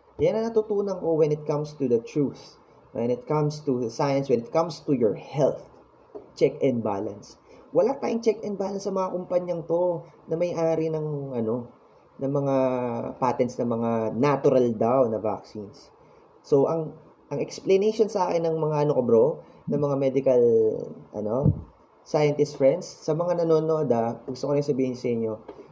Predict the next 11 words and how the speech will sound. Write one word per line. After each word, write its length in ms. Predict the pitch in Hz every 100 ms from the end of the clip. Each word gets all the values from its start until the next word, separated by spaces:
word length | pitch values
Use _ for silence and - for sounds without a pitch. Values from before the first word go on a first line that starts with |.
| -
yung 400 | 147 165 160 151
explanation 560 | 147 - 196 190 180 190
sa 220 | 185 180
akin 160 | 160 160
ng, 120 | 151 147 143 - - - - -
ano, 240 | 139 139 170 185
ng 160 | 160 151 143 139
mga 180 | 135 131 127
medical 360 | 131 123 131 123
friends 260 | 127 117
ko, 320 | - 110 120